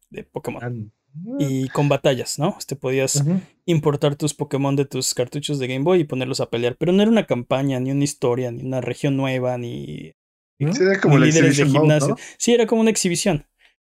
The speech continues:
Speaker 1: ¿no? De
Speaker 2: Y
Speaker 1: Pokémon.
Speaker 2: de ahí pasó, y de ahí pasó la generación del Cubo, del Wii, del Wii U,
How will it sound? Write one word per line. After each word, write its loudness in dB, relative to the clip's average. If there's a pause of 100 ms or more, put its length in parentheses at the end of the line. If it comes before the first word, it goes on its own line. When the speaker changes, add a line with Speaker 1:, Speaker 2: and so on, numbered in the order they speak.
(220)
Speaker 1:
¿no? -2
De 0
Speaker 2:
Y -4
Speaker 1:
Pokémon. 4
Speaker 2:
de 6
ahí 4
pasó, 0
y 2
de 4
ahí 2
pasó 0
la 4
generación 0
del 2
Cubo, 2
del 4
Wii, 4 (360)
del 2
Wii 4
U, 2